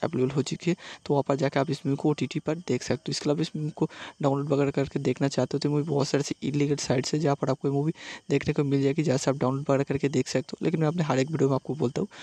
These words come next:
वो सभी इलीगल होती है, वहाँ से डाउनलोड वगैरह करके मत देखिए। अगर आपको लीगली देखना है टीवी, YouTube या ओटीटी पर जाके आप इस मूवी को देख सकते हैं। तो आज की वीडियो आपको पसंद आए तो वीडियो को एक लाइक करना, चैनल को सब्सक्राइब करना, वीडियो को अपने दोस्तों से शेयर करना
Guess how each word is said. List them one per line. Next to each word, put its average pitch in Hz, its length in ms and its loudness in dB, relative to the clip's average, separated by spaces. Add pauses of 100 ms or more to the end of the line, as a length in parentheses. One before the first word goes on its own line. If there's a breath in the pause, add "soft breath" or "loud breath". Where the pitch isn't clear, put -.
(100)
वो - 140 -8
सभी 143 280 0
इलीगल 135 340 2
होती 147 200 -2
है, - 120 -4
वहाँ 139 80 2
से 139 120 -2
डाउनलोड 131 260 2
वगैरह 135 220 2
करके 135 220 -2
मत 131 160 0
देखिए। 123 300 -4
अगर 131 100 2
आपको 123 180 0
लीगली 127 340 2
देखना 120 300 -2
है 185 60 -4 (340 loud breath)
टीवी, 156 160 4 (120)
YouTube 156 380 0
या 135 100 2
ओटीटी 139 300 -2
पर 131 140 0
जाके 139 240 0
आप 143 120 0
इस 143 160 -6
मूवी 131 100 -2
को - 120 0 (140)
देख 127 140 2
सकते - 320 -6
हैं। - 60 -8 (280 loud breath)
तो 143 80 -2
आज 135 100 -6
की - 100 -4
वीडियो 143 180 0
आपको 143 260 -2
पसंद - 240 -2
आए 147 100 2
तो 156 80 -2
वीडियो 151 160 -2
को 151 60 2
एक 131 120 -4
लाइक 127 180 -2
करना, 143 240 -2 (100)
चैनल 156 160 -2
को 170 100 -12
सब्सक्राइब - 400 -2
करना, 156 180 -2 (400 loud breath)
वीडियो 160 140 2
को 160 80 2
अपने 151 120 2
दोस्तों 147 240 0
से - 80 -4
शेयर 151 180 2
करना 156 260 -2